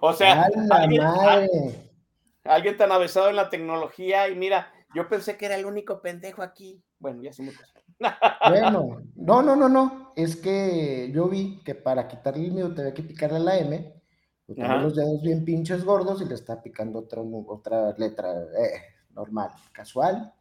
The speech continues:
Speaker 2: normal en mí. Buenas noches. No puedo creer que haya gente que, que, que pida, este, escucharme. <laughs> La verdad.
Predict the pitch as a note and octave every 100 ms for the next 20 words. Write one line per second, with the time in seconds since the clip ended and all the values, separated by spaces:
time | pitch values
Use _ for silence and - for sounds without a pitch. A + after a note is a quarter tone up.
0 | _ _ _ _ - B2+ D3 F#3 F#3 D#3+
1 | C3+ - - - _ _ _ - B3+ G#3+
2 | G3+ A3 A3 A#3+ A3+ - E3+ F3+ G#3+ E3
3 | F3+ A#3+ B3+ B3+ A#3 F#3+ F3 F3+ - _
4 | _ _ C#3 C#3+ D3+ D#3 C3+ C#3+ C#3+ B2+
5 | F#2+ G2 - G2 - - C3 C3+ C3 A#2+
6 | A2 G2 F#2+ - _ F2+ D2 - _ _
7 | _ - A2+ - B2+ E3+ E3+ G3+ A#3 B3
8 | - - E3 - A#3 - - - - D4
9 | - A3 E3+ G3+ - G3+ D#3+ E3 D#3 F3
10 | D3